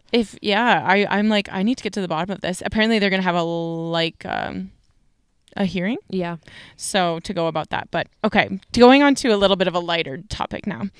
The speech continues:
Speaker 1: Lex.
Speaker 2: Yes.
Speaker 1: Okay. I just feel like I'm in a woman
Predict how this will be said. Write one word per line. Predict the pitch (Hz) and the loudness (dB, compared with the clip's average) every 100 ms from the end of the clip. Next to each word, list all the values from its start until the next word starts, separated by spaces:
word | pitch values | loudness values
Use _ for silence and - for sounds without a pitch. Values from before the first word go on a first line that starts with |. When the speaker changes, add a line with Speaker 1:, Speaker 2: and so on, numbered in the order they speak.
| _ _ - | _ _ -2
Speaker 1:
Lex. | 233 202 - - - - - - | 2 2 0 -8 -8 -6 -8 -8
Speaker 2:
Yes. | 180 - - - | -12 -14 -16 -6
Speaker 1:
Okay. | 202 170 101 185 - - | -4 -4 -6 -12 -16 -6
I | 196 220 233 247 247 | -2 0 0 -2 -4
just | 220 - | -8 -6
feel | 196 | -6
like | 202 | -4
I'm | 196 | -4
in | 185 | -4
a | |
woman | 170 175 180 180 180 180 180 185 | -4 -6 -6 -4 -4 -4 -4 -4